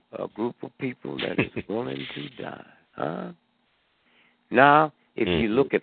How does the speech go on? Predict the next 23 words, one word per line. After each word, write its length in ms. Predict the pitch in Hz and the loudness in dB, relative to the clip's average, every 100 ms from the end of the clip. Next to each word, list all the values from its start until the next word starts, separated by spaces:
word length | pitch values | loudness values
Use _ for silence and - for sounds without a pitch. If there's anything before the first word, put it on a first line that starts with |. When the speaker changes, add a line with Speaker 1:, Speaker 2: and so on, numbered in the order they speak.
| - | -2
Speaker 1:
all 540 | 107 123 143 151 - | 0 4 4 4 -2
of 80 | 156 | -4
that 200 | 147 143 | 0 0
I 140 | 131 131 | 0 -4
just 260 | 143 131 - - | -6 -8 -8 -6
told 280 | 135 127 - | -6 -6 -12
you, 260 | - - - _ _ _ _ _ _ _ _ | -14 -14 -16 _ _ _ _ _ _ _ _
if 140 | - 101 | -6 -4
you 120 | 110 101 - | -4 -4 -4
took 120 | 151 - | -4 -6
the 80 | 131 | -4
word 440 | 135 139 131 127 _ _ _ _ _ _ _ _ | -2 0 -2 -6 _ _ _ _ _ _ _ _
Koreans, 680 | - 123 117 120 127 135 127 - - | -2 -2 0 0 0 -2 -8 -12 -4
Vietnamese 640 | 131 120 123 156 156 147 | -2 0 0 0 0 -4
out, 240 | 98 107 - _ _ _ _ _ _ _ | -4 -4 -6 _ _ _ _ _ _ _
you'd 240 | 254 214 | -10 -6
replace 480 | 208 196 - 208 202 - | -6 -6 0 0 0 -2
them 180 | 214 | -4
with 180 | 220 262 - 294 | -2 -4 -6 -8
us. 200 | 254 - _ | -6 -6 _
That's 200 | 196 208 - | -4 -4 -2
our 260 | 202 202 190 | 0 0 2
docilness. 800 | - - - - 64 78 - | 4 4 4 -4 -8 -6 -8